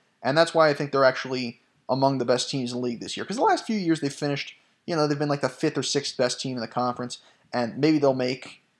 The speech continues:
maybe they'll make a series out of it in the first round. They took the Bruins to seven games, and they took, I think, the Caps to six,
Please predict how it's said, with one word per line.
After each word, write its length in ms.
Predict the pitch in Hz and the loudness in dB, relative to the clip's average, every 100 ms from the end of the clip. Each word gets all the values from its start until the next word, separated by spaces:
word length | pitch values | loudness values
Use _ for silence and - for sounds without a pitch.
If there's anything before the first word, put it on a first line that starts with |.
| _ _ | _ _
maybe 580 | 139 - 123 139 190 196 | -12 -8 -8 0 2 4
they'll 120 | 170 | 4
make 160 | 165 143 | 4 2
a 40 | |
series 440 | - 180 185 165 | 0 0 0 4
out 160 | 139 131 | 6 6
of 60 | 131 | 4
it 80 | |
in 60 | - | -4
the 60 | 120 | -4
first 300 | 131 131 135 | -2 -2 -2
round. 340 | 123 120 123 | 0 0 -2
They 140 | 123 | -6
took 260 | 127 160 - | -4 -6 -6
the 60 | 127 | -10
Bruins 400 | 143 151 165 156 | 0 2 2 -2
to 60 | 143 | -2
seven 360 | - 147 139 | 4 4 4
games, 480 | 135 135 131 135 - _ _ _ | -2 -2 -4 -8 -12 _ _ _
and 260 | 120 120 120 | -2 0 0
they 160 | 120 | -2
took, 560 | 120 - 143 127 - - - | -2 0 2 2 -2 -20 -8
I 100 | 104 | -6
think, 120 | 143 | -4
the 80 | 127 | -6
Caps 400 | - 117 117 - | -4 -2 -2 -2
to 40 | 123 | -6
six, 300 | - 127 | -6 -6